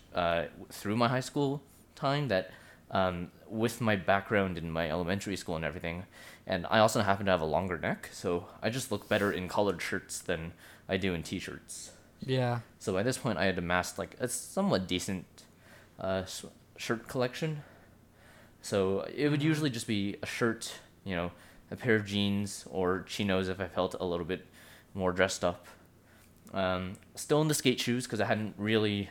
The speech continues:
Speaker 1: started learning too much about investing in good shoes.
Speaker 2: Mm-hmm.
Speaker 1: And, uh,
Speaker 3: Right.
Speaker 1: occasionally I would wear the blazer. And then partway through, I managed to find a good deal on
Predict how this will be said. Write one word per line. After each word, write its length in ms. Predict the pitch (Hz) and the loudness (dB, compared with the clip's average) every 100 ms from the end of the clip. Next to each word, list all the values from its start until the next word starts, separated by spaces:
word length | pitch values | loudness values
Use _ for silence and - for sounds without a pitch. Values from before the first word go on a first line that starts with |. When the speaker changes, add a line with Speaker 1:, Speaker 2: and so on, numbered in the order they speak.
| - | -10
Speaker 1:
started 340 | - 101 95 | 0 2 2
learning 300 | 92 92 95 | 2 2 2
too 200 | 90 110 | -2 -2
much 200 | 92 90 | -2 0
about 160 | 90 85 | 0 -2
investing 400 | 90 90 - 98 | 0 -2 -2 -4
in 120 | 85 | -4
good 140 | 82 73 | -6 -4
shoes. 520 | 110 87 90 - - - - - - - - 226 | -4 -2 -4 -8 -18 -20 -20 -20 -20 -20 -18 -6
Speaker 2:
Mm-hmm. 80 | 98 | 0
Speaker 1:
And, 360 | 95 87 90 | 2 2 2
uh, 160 | 90 82 | 2 2
Speaker 3:
Right. 100 | - | 0
Speaker 1:
occasionally 440 | 131 - 104 92 | 2 2 2 0
I 40 | 90 | 0
would 160 | 85 | 0
wear 140 | 87 87 | 0 0
the 80 | 82 | 0
blazer. 520 | 90 92 82 82 - - - | 0 -2 -2 -4 -6 -16 -8
And 140 | 104 | -2
then 200 | 104 101 - - - - - - - - | -2 -4 -8 -20 -20 -20 -20 -20 -20 -8
partway 360 | 151 143 127 110 | 0 2 4 0
through, 600 | - 127 143 120 110 95 | -2 0 4 4 4 2
I 60 | |
managed 260 | 98 101 - | 2 0 -2
to 80 | 98 | 0
find 200 | 98 95 | 0 0
a 20 | |
good 160 | 90 82 | -2 0
deal 200 | 90 92 | 0 2
on 340 | 87 85 | 2 0